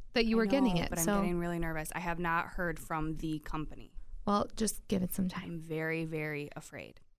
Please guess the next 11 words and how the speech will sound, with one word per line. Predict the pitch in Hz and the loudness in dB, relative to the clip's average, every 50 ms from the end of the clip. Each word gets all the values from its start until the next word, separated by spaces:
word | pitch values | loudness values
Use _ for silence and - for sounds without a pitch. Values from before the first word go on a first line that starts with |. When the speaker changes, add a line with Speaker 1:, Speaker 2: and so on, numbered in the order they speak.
| _ - | _ 4
Speaker 1:
They're | 196 226 226 | 4 6 6
contractually | 220 - - 254 240 226 220 202 - - - 220 208 196 180 170 - - 269 247 240 233 220 | 4 4 4 6 8 8 6 4 4 4 4 6 6 6 4 4 4 4 6 6 6 6 6
Speaker 2:
But | - - | 6 6
Speaker 1:
obligated | 185 196 190 208 180 165 175 160 165 170 170 170 | 4 6 6 4 4 6 4 4 6 4 4 4
if | 170 175 - | 2 2 2
they | - 180 - 175 170 - - - - - - _ _ _ _ - - - | 2 2 4 4 4 2 0 -2 -6 -12 -16 _ _ _ _ -20 -12 -2
Speaker 2:
I | 185 | 2
know. | 226 214 | 4 6
Speaker 1:
emailed | 226 220 180 175 170 170 175 | 6 6 4 4 2 0 0
you. | - - 107 208 202 - - - - - _ _ _ _ _ _ | 0 2 2 0 0 -2 -8 -16 -20 -20 _ _ _ _ _ _
Speaker 2:
Yeah. | - 185 175 170 | -6 -4 -4 -4